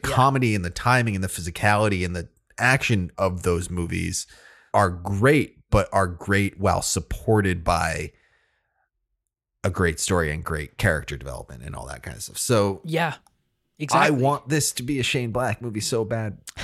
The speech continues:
Speaker 2: Shane Black, come back to us. We miss you.
Speaker 1: Please.
Speaker 2: Um, but I don't,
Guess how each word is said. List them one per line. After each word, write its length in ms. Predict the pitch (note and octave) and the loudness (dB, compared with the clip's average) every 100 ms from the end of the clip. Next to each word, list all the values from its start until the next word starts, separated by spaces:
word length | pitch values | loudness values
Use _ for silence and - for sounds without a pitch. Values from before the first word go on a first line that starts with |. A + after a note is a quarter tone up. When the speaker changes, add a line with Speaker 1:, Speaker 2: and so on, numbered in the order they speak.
| - | 0
Speaker 2:
Shane 280 | - D#3 A#2 | 2 2 2
Black, 280 | B2+ G#2 | 2 2
come 120 | - A#2 | 2 2
back 220 | A2 - | 2 0
to 140 | G2 | -4
us. 220 | E2+ - - _ A2+ | -4 -6 -12 _ -2
We 100 | A2+ | 0
miss 220 | G#2 F#2+ | 0 0
you. 140 | E2+ | -4
Speaker 1:
Please. 540 | - C4+ B3+ A#3+ A#3 A#2+ | -2 -2 0 0 0 4
Speaker 2:
Um, 360 | A2 F#2+ E2+ _ _ _ _ _ _ - _ _ _ - - | 4 4 0 _ _ _ _ _ _ -20 _ _ _ -16 0
but 380 | - A#2 A2+ - - | 4 6 4 0 -2
I 200 | B2+ D#3 | 0 4
don't, 280 | F3+ F3+ | 4 4